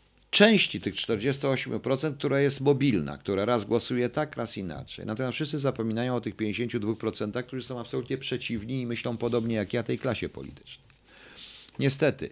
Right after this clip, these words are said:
wątpię, wątpię, żeby jakakolwiek siła polityczna, która byłaby w stanie to wszystko opanować, powstała w przeciągu najbliższego roku, dwóch.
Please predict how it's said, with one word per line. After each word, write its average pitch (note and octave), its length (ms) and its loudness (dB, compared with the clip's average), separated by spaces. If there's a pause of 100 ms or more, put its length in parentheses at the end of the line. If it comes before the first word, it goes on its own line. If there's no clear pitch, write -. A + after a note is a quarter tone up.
wątpię, C3 680 0 (1000)
wątpię, G#2 680 -2 (680)
żeby A#2 300 2
jakakolwiek C3 720 4
siła G#2+ 380 4
polityczna, F#2 640 -2
która G2 220 -2
byłaby F#2+ 320 0
w D#2+ 60 -6
stanie G#2+ 300 -2
to F2+ 100 -4
wszystko F#2+ 360 -4
opanować, F2+ 560 -4
powstała F#2 480 -2
w - 40 -10
przeciągu F2 440 -4
najbliższego E2 640 -2
roku, E2+ 280 -4
dwóch. C#2 440 -12